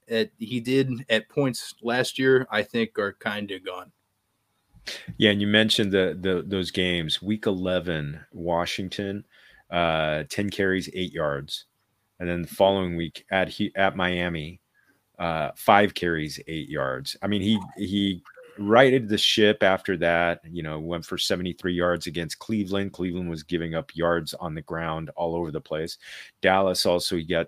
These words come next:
Speaker 2: he got seventy-eight yards, and that was the game where he got injured, but, um, twenty-two carries. So, I mean, kinda, he had that, but yeah, I mean, he was hit, he was definitely hitting the wall. And you're right. He was a guy who just,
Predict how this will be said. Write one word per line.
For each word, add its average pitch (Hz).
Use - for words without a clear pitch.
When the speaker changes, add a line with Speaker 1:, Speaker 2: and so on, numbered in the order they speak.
Speaker 2:
he 92
got 85
seventy-eight 82
yards, 80
and 82
that 92
was 92
the 82
game 80
where 76
he 80
got 76
injured, 78
but, 76
um, 76
twenty-two 92
carries. 87
So, 101
I 78
mean, 95
kinda, 101
he 101
had 135
that, 101
but 95
yeah, 104
I 78
mean, 90
he 101
was 117
hit, 95
he 98
was 113
definitely 104
hitting 78
the 87
wall. 80
And 104
you're 120
right. 139
He -
was 113
a 110
guy 113
who 110
just, -